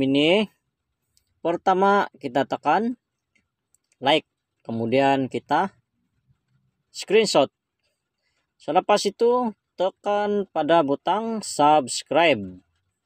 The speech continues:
Ah, kalau kita sudah tekan, dia akan bertukar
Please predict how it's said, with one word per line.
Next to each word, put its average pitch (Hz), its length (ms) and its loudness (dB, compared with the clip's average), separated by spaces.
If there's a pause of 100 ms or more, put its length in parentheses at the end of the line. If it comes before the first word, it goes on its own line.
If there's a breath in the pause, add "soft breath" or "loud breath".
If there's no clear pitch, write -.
(120)
Ah, 101 480 -4
kalau 120 240 -2
kita 131 160 -4
sudah 135 160 0
tekan, 151 480 0
dia 123 160 2
akan 131 240 -2
bertukar 143 720 0